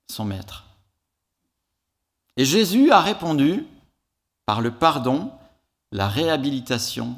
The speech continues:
le relèvement par trois fois. C'est dans Jean chapitre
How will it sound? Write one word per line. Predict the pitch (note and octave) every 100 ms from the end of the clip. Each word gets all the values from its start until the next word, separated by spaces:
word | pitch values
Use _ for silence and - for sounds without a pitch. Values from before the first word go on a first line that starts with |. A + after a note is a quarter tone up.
| -
le | G#2 A2+
relèvement | G2+ C#3+ C#3 G#2+ G#2+ A2 B2 - - _
par | G#2+ C3 D#3+ - - _ _ _ _ _ _ _ _ _ _ _ _ _
trois | - A2
fois. | - - E2+ E2+ _ _ _ _ _ _ _ _ _ _ _ _ _ _ _ _ _ _ _ _ _ _ _
C'est | - G#2
dans | G#2+ G#2+ A2+ A2
Jean | F#2 G2+ A2
chapitre | - G#2 - G#2+ - -